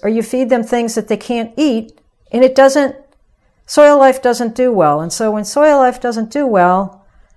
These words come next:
there's no buff basil, there's no muscly maples. You get these sorely wanting plants that, if they could talk, boy, would they chew some ears off of people. Like,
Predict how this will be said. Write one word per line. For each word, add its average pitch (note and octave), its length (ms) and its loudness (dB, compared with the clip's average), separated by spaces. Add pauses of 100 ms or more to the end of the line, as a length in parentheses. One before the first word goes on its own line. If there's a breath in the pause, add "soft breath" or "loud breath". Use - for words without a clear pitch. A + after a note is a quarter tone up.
(160)
there's A3 180 -4
no A#3+ 140 2
buff A#3+ 320 2
basil, G3 600 0
there's G3+ 160 -6
no G#3 120 -2
muscly G3+ 380 -2
maples. E3+ 600 -4 (400)
You G3 140 -4
get G3+ 260 2
these F#3 560 -2 (800)
sorely G#3+ 640 2 (140)
wanting F3+ 560 -2
plants F#3 580 -4
that, F3 480 0 (320)
if A3 220 2
they C4+ 160 6
could C#4+ 200 -4
talk, C#4 460 0 (800)
boy, C#4+ 260 6
would G3+ 160 0
they F#3+ 120 2
chew G3+ 280 -4
some F3+ 220 -6
ears E3+ 320 0
off D#3 240 0
of C#3+ 100 -14
people. C#3+ 400 -8
Like, D3+ 240 -8